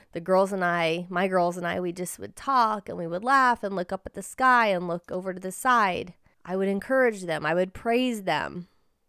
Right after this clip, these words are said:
knowing that we would finally get to the end. But if we were overly focused on it, it was just going to stress us out.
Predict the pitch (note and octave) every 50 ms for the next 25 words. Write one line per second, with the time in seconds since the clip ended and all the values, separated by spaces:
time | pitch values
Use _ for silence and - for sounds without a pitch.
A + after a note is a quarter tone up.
0 | _ _ G3 G#3 A3 B3+ D#4+ E4 G#3 - D#2+ - - A3+ G#3+ F#3+ F#3+ G3 G#3 F#3+
1 | G3 - - G#3 G#3 F#3+ F#3 F#3+ A3+ B3 C4+ C#4 D4 D4 C#4 - _ _ _ -
2 | A3 A3 A3 G#3+ G#3+ G#3+ G#3 G#3+ F#3+ F3 F#3 F3 E3+ - _ - - F#3 E3+ E3+
3 | E3 E3+ D3+ - B1+ B1 - E3+ - - E3 E3+ - - F3+ F#3 E3+ - - -
4 | A#3+ B3 C4 C4+ C4+ C4 B3+ - - G3+ F#3+ F#3+ F#3+ F3+ - - F3 D#3+ D#3+ D#3+
5 | D#3 D#3 D#3 - - - _ - A#3+ C#4+ C#4 - F3+ - - - E3 D#3+ D3+ -
6 | D3 D3 - - - - D3+ - - - E3 - - - - - - -